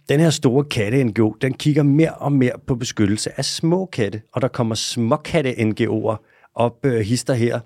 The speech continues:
De begynder at s-, s-, poppe op. Der er en, der hedder, øh, Organization for the Protection of Small Cats, hvilket jeg synes er et genialt navn, fordi det er præcis det, de laver.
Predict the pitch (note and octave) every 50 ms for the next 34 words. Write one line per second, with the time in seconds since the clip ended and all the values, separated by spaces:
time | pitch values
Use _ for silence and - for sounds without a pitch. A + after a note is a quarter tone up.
0 | _ _ _ - F3 F#3 F3+ E3+ D#3 C#3+ D3 D3+ C#3 - - - - - - -
1 | - - - _ _ - - A#2 G2+ - F#2 G#2 A#2+ - _ - C#3 D#3 D#3+ D#3
2 | C#3 C3+ C3 A#2+ A2 G2+ F2+ - _ - A2 G#2 F#2+ F#2+ - _ - G#2 G#2 G#2
3 | G2+ F#2+ F2 G#2 G#2+ A#2 A#2 C#3 A2+ - G#2+ G2+ F2+ - - - - A2 A#2 -
4 | B2 A2 F#2+ - - F#2+ G2 G#2+ - - F2+ F#2 - - - A2+ G#2+ G#2+ A2 G#2
5 | G#2 A2 - A2 G2+ G#2+ G2 - - G#2+ G#2 G2 G2 A2+ B2+ C3 G#2+ G#2 E2+ D#2+
6 | D#2+ F#2+ - - G2+ G2 A2+ - - - D#3 - - - - - - A3 G3+ -
7 | - - - - G2+ G2 E2+ D#2+ - -